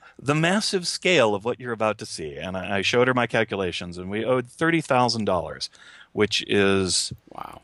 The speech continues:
Speaker 1: a pretty mammoth sum. I mean, now, you know, we paid a lot for our trailer and the truck and all that, so we'd been dealing with some big sums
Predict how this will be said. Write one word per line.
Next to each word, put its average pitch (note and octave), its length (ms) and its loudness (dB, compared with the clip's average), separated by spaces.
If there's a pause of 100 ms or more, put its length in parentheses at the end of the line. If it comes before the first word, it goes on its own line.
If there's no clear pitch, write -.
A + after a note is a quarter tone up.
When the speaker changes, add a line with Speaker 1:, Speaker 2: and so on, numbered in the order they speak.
(120)
Speaker 1:
a - 80 0
pretty C#3+ 400 4
mammoth A2+ 440 2
sum. F#2+ 540 0
I G2 80 -8
mean, A2+ 140 2
now, A2 300 2 (180)
you G2+ 140 -10
know, F#2+ 160 -4
we G#2+ 160 -8
paid A2+ 260 -2
a A2+ 60 0
lot G#2+ 340 4
for A2+ 120 -2
our G#2 100 2
trailer G#2 380 0
and G2+ 100 -4
the F#2+ 40 -6
truck - 300 0
and G2+ 60 -10
all F2+ 80 -4
that, E2+ 160 -6
so A#2 80 -10
we'd C3 100 -8
been F#3 140 2
dealing D#3 320 4
with A2+ 100 0
some A2 160 -6
big G2+ 220 -4
sums F#2+ 480 -2